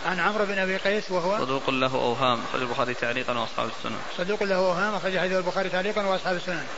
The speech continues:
Speaker 2: عن أيوب السختياني.
Speaker 1: أيوب بن أبي تميم السختياني ثقة أخرج له أصحاب الكتب الستة.
Speaker 2: عن نافع عن ابن عمر.
Speaker 1: عن نافع مولى بن عمر وهو ثقة أخرج له أصحاب الكتب الستة. عن ابن عمر وقد مر ذكره.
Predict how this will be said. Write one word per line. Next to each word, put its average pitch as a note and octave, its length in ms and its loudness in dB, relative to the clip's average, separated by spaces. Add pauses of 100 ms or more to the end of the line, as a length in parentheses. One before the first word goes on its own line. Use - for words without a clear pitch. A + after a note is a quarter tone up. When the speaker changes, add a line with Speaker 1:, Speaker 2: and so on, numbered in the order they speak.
(100)
Speaker 2:
عن B2+ 120 2
أيوب C3+ 320 0
السختياني. C#3 800 2 (160)
Speaker 1:
أيوب F#3 300 2
بن G3 180 0
أبي F#3 180 0
تميم G3 320 -2
السختياني F#3 680 0
ثقة F3+ 320 0
أخرج F3+ 220 0
له F#3 180 2
أصحاب F3+ 240 0
الكتب F3+ 240 -2
الستة. E3 340 -6 (180)
Speaker 2:
عن B2+ 60 0
نافع C3 540 2 (200)
عن C3 120 0
ابن B2+ 220 -2
عمر. C3 180 2
Speaker 1:
عن F3+ 100 0
نافع G3 280 2
مولى F#3+ 220 2
بن F3 120 0
عمر G#3 220 2
وهو F3+ 140 2
ثقة F#3 260 -4 (460)
أخرج F#3+ 180 0
له F#3 160 2
أصحاب F3+ 240 -2
الكتب E3+ 200 -4
الستة. F3 320 -4
عن F3+ 120 -2
ابن F3 120 -2
عمر G3+ 200 0
وقد F3+ 220 0
مر F3 160 0
ذكره. D#3+ 280 -2